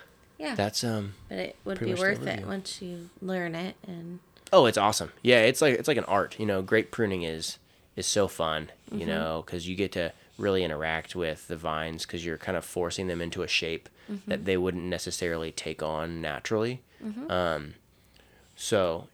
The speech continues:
Speaker 2: yeah, it's, it's, it is a lot more art than some other types of, like, agriculture would be.
Speaker 1: Yeah.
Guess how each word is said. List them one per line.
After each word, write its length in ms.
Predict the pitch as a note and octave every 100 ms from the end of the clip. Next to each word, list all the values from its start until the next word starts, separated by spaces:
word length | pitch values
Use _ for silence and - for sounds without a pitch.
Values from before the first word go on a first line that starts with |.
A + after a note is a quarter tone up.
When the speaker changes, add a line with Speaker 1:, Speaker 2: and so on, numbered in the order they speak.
| -
Speaker 2:
yeah, 220 | E3+ C3
it's, 240 | F#2+ - -
it's, 260 | B2 A#2+ -
it 140 | C3+
is 120 | C3
a 60 | B2+
lot 340 | A#2+ A2 A2+
more 440 | B2 G2+ G#2 G#2+ - -
art 460 | F2 F2+ - - - _ _ _ _ _
than 320 | A2 G2+ F2+
some 240 | E2 G#2 F#2
other 220 | D2+ E2+
types 360 | - E2+ E2+ -
of, 300 | F2 F2 F2
like, 160 | F2+
agriculture 560 | D#2+ F2+ F#2 G2+ G2 G#2
would 200 | G#2+ G#2
be. 240 | G2+ B2 - _ _ -
Speaker 1:
Yeah. 240 | C4+ G3